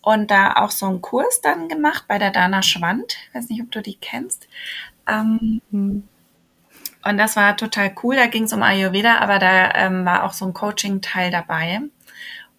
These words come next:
Speaker 1: Und da irgendwie so kam der Stein ins Rollen, muss ich sagen. Ähm, dass ich mich immer mehr mit Weiterentwicklung befasst hab und auch mit Gesundheit.
Speaker 2: Mhm.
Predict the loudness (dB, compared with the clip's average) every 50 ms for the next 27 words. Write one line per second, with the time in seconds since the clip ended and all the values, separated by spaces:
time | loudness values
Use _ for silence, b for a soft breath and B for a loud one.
0 | _ -4 -4 0 4 4 6 6 6 4 2 0 0 -2 -2 -2 -4 -4 -4 -4
1 | -2 0 2 2 2 2 4 4 4 4 4 2 0 -2 -2 -2 -2 -2 0 0
2 | 0 -2 -2 -4 -4 -6 -6 -6 -6 -6 -4 -4 -4 -4 -4 -6 -4 -4 -4 -4
3 | -6 -8 -12 _ _ _ _ _ _ _ _ B B B B B B B B B
4 | B B B B B B _ _ _ _ -2 -2 0 -2 -2 -2 -2 -2 -2 -2
5 | -2 -4 -6 -8 _ _ _ -20 -10 -8 -6 -6 -6 -8 -6 -8 -8 -8 -8 -6
6 | -4 -2 -2 -2 -2 -2 0 0 2 2 4 4 4 2 0 -2 -2 0 -2 -2
7 | 0 0 -2 -2 -2 -4 -6 -8 -6 -4 -4 -4 -6 -8 -10 -10 -10 -10 -8 -10
8 | -10 -10 -8 -6 -6 -4 -4 -6 -6 -8 -10 -12 -8 -6 -6 -4 -4 -4 -6 -6
9 | -8 -10 -10 -12 -12 -12 -14 _ _ _ _ _ _ _ _ _ _ _ _ _
10 | _ _ _ _ _ _ _ -2 0 0 0 -2 -4 -8